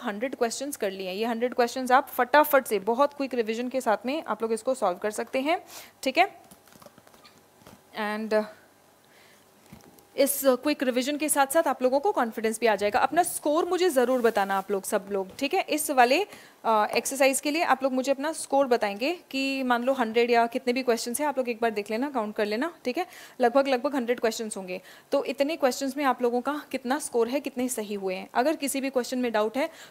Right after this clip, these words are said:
तो आप लोग मुझे कमेंट सेक्शन में पूछ लेना, मैं बता दूंगी, ठीक है। English with सुमन शर्मा Telegram चैनल ज्वाइन कर लेंगे, कोई भी डाउट है तो आप डिस्कशन ग्रुप में भी पूछ सकते हैं। कल जितने भी बच्चों का एग्जाम है,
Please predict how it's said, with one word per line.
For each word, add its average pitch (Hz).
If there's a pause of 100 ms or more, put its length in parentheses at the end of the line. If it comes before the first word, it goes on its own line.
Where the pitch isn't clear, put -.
तो 233
आप 214
लोग 220
मुझे 220
कमेंट 202
सेक्शन 208
में 240
पूछ -
लेना, 233
मैं 226
बता 175
दूंगी, 180
ठीक 269
है। 381 (320)
English 277
with 311
सुमन 277
शर्मा 294
Telegram 247
चैनल 247
ज्वाइन 220
कर 226
लेंगे, 226 (160)
कोई 285
भी 277
डाउट 262
है 311
तो 269
आप 214
डिस्कशन 220
ग्रुप 208
में 208
भी 208
पूछ 202
सकते 202
हैं। 190 (360)
कल 294
जितने 247
भी 311
बच्चों 269
का 277
एग्जाम 220
है, 320